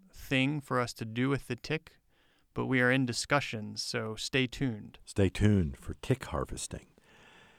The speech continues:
Speaker 2: So now the patient comes to the emergency room, or they're worried about this, uh, process. Uh, what kind of test do you do? How do you prove that the person has an alpha-gal allergy?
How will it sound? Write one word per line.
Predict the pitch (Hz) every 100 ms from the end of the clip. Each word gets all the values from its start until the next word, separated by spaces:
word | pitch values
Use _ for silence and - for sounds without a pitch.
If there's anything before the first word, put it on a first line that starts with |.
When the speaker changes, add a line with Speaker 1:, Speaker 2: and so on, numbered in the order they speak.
| _ _ _ -
Speaker 2:
So | - 135 -
now | - 120 110 -
the | 123
patient | - 175 170
comes | 147 117
to | 98
the |
emergency | 92 123 123 -
room, | 110 107 104 104 87
or | 71 71
they're | 69 69
worried | 73 95 135 135 127
about | 104 95 90 85
this, | - 87 - -
uh, | 87 71 -
process. | - 98 92 85 98 87 - _ _ _ _ _ _ -
Uh, | 82 120 - _ 277 311 302 277
what | 156 160
kind | - 208 226 208
of | 185 - - _ _ _ _
test | - 170 165 -
do | 131
you | 131
do? | 147
How | 82 131
do | 170
you | 123
prove | - - - 123 117 98 110 - - - - -
that | 90
the | -
person | - 87 - 76
has | 78
an | -
alpha-gal | 85 82 76 92 85 71 67
allergy? | 78 69 71 - 85